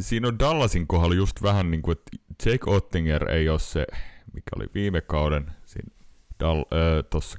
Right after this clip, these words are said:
Calgary-sarjassa ekalla kierroksella. Et siellä on, siellä on aika paljon semmosia pelaajia, jotka pystyis niinkun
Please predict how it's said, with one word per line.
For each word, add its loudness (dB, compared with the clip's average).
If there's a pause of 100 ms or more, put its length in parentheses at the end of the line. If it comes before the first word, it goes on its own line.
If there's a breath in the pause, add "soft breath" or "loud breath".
Calgary-sarjassa 0
ekalla -2
kierroksella. -4 (1080 soft breath)
Et 0 (260)
siellä 2
on, 2 (1400 loud breath)
siellä 4
on 4
aika 2
paljon 4
semmosia 2
pelaajia, 4
jotka 0
pystyis 0
niinkun 2